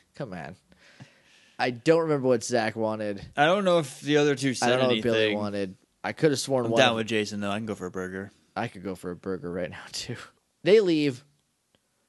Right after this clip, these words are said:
Speaker 1: Bulk and Skull sneak in, cross-dressed as maids, obviously.
Speaker 2: Yep.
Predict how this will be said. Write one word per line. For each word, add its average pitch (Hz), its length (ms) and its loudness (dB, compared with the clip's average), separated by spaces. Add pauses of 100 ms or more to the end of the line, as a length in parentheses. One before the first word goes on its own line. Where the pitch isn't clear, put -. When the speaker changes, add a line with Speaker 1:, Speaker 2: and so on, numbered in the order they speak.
(260)
Speaker 1:
Bulk 160 220 4
and 190 120 -2
Skull 170 360 2
sneak 151 400 -6
in, 110 340 -4 (1080)
cross-dressed 139 680 2
as 147 180 4
maids, 117 500 -4 (840)
obviously. 101 760 -6 (100)
Speaker 2:
Yep. 165 280 4